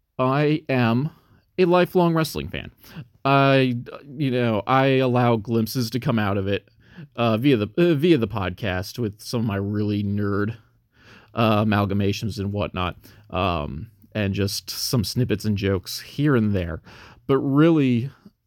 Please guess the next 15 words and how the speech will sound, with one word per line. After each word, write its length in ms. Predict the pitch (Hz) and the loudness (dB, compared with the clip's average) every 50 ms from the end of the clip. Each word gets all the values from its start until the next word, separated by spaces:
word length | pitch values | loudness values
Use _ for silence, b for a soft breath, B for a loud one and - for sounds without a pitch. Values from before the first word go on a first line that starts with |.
| _ - | _ -6
a 60 | 139 | -4
lot 420 | 135 131 127 117 117 120 127 131 135 | -4 -2 0 0 2 2 2 2 0
of 120 | 131 113 | 0 0
my 220 | 123 117 113 101 - _ - | 0 0 0 -2 -4 _ -4
earliest 640 | 113 120 127 131 120 123 120 117 110 - - - 113 | -2 0 0 2 2 2 2 0 0 -2 -6 -4 -2
memories 800 | 110 107 110 104 101 104 107 101 95 92 92 92 - - - b b b b b b b b b _ _ _ _ _ _ _ _ _ _ _ _ _ _ _ _ _ _ - | -2 0 0 0 0 -2 -2 -2 -2 -2 -4 -6 -8 -10 -16 b b b b b b b b b _ _ _ _ _ _ _ _ _ _ _ _ _ _ _ _ _ _ 0
involve 460 | 202 202 190 147 156 151 151 131 113 | 2 2 4 4 4 4 4 2 2
wrestling 420 | 107 110 113 120 - - 117 107 107 | 2 2 0 0 -2 -4 -4 -2 -2
in 60 | 104 | -2
some 180 | - 127 117 110 | -2 -2 -2 0
way, 120 | 107 101 | -2 -2
shape, 240 | 98 - 110 92 - | -2 -4 -6 -8 -8
or 40 | 98 | -10
form. 320 | - - 92 78 87 - b b b b b b b b b - | -8 -6 -6 -6 -6 -8 b b b b b b b b b -4
Uh, 440 | 117 120 123 117 110 101 92 87 | -2 0 2 2 2 0 0 -2